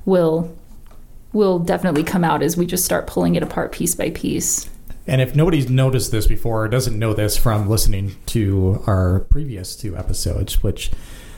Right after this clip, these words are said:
Speaker 2: again, our last one was the, is the finest one you'll find. I think this one's gonna be even better. That's just my opinion.
Speaker 1: Always peaking.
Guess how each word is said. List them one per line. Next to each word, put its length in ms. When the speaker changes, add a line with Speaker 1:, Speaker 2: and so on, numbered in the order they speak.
Speaker 2:
again, 280
our 120
last 320
one 240
was 340
the, 320
is 220
the 80
finest 560
one 160
you'll 100
find. 340
I 60
think 180
this 200
one's 160
gonna 140
be 180
even 240
better. 320
That's 260
just 180
my 140
opinion. 500
Speaker 1:
Always 320
peaking. 500